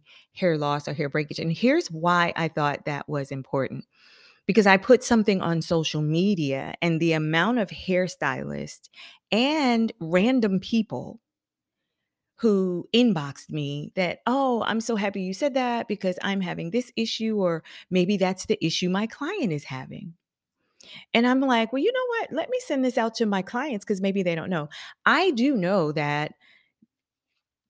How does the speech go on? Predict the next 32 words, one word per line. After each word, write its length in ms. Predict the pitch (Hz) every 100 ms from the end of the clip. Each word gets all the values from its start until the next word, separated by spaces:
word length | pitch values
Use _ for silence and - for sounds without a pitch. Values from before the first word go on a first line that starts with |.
| _ _ _ _ -
just, 240 | 269 262 202 - - _ _ -
uh, 80 | 202 180
being 300 | 262 349 285
in 80 | 214
this 120 | 196
pandemic, 720 | 175 165 151 143 135 131 - - _ _ _
people 260 | - 302 359
are 160 | 320 -
on 180 | 190 -
all 180 | 180 175
sorts 440 | - 160 156 -
of 180 | - 147
medication. 680 | 143 135 127 - - - - 147 _ _ _ _ _ _ -
Some 280 | - 226 214
for 140 | 185
depression, 720 | 156 - 190 175 165 170 165 _ -
that 200 | 151 -
takes 260 | 127 -
your 80 | 117
hair 200 | 135 135
out. 240 | 135 135 _ _ - - -
Some 240 | 196 196
for 140 | 180
anxiety, 720 | 156 151 156 151 156 156 156 151
same 360 | - 143 143
thing. 320 | 135 127 139 - _
Thyroid's 580 | 190 180 175 170 165 165
issue 300 | 170 156 147
takes 280 | 147 127 -
your 80 | 131
hair 180 | 139 135
out. 240 | 131 131